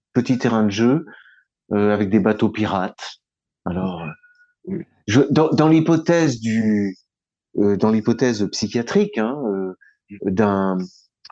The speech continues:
Speaker 1: d'une personne qui, qui est prise d'un accès de folie, c'est-à-dire, bon, ça existe, hein, euh,
Speaker 2: Oui.
Speaker 1: ce qu'on appelle, je crois, en psychiatrie, la dissociation.
Speaker 2: Oui.
Speaker 1: C'est-à-dire, ça peut arriver quasiment à tout le monde, hein, c'est-à-dire que, euh, vous commettez, vous êtes, vous êtes,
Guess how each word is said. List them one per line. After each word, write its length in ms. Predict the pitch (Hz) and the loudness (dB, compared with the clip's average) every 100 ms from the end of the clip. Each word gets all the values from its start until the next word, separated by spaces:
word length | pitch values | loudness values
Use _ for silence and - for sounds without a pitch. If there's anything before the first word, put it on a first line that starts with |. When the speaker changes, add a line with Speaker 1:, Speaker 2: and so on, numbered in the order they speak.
| - | -4
Speaker 1:
d'une 220 | 98 104 | 2 4
personne 500 | 104 107 - 127 120 | 4 2 2 4 4
qui, 680 | 110 98 95 92 92 92 85 _ _ _ _ | 0 -4 -2 -2 -2 -2 -4 _ _ _ _
qui 180 | - 104 | -4 -2
est 100 | 101 | -2
prise 440 | - - 123 107 - | -2 0 2 2 0
d'un 240 | 98 95 | 0 0
accès 440 | 98 - - 113 | -2 -4 -2 0
de 120 | 98 95 | 0 -2
folie, 440 | - 123 120 147 | -2 0 2 0
c'est-à-dire, 340 | - 95 101 - | -4 -6 -6 -6
bon, 180 | 98 92 | -6 -6
ça 160 | - 98 | -4 -2
existe, 420 | 110 165 127 - | 2 2 2 0
hein, 240 | 110 131 104 | 0 0 0
euh, 140 | 92 85 - | -2 -8 -4
Speaker 2:
Oui. 120 | 113 | -2
Speaker 1:
ce 40 | 110 | -2
qu'on 120 | 95 | -4
appelle, 280 | 90 107 101 | 0 0 2
je 100 | 95 | 0
crois, 220 | - 113 | 0 0
en 80 | 101 | 0
psychiatrie, 420 | - - 95 120 | -2 -2 0 0
la 100 | 101 | 0
dissociation. 800 | 92 92 101 - 101 - 143 175 _ _ _ _ _ | -2 -4 -6 -6 -6 -2 -2 -2 _ _ _ _ _
Speaker 2:
Oui. 100 | 104 113 | -2 0
Speaker 1:
C'est-à-dire, 160 | 95 | 0
ça 100 | 101 | 0
peut 140 | 98 104 | 0 0
arriver 420 | - 92 117 120 | 0 0 2 2
quasiment 360 | 104 90 104 98 | 0 0 0 -2
à 60 | |
tout 120 | 92 98 | -2 -2
le 60 | |
monde, 280 | 101 139 113 | 0 0 0
hein, 160 | 98 117 | -4 -4
c'est-à-dire 360 | - 92 101 - | -6 -6 -6 -6
que, 100 | 92 - - - _ - | -8 -8 -20 -20 _ -2
euh, 280 | 90 90 87 - - _ | 0 0 -2 -8 -20 _
vous 260 | 117 90 90 - | -2 -2 -4 2
commettez, 460 | 110 104 - 110 | 4 4 4 4
vous 180 | 95 101 | 4 4
êtes, 120 | 113 - | 2 0
vous 140 | 92 101 | -2 0
êtes, 160 | 104 | 0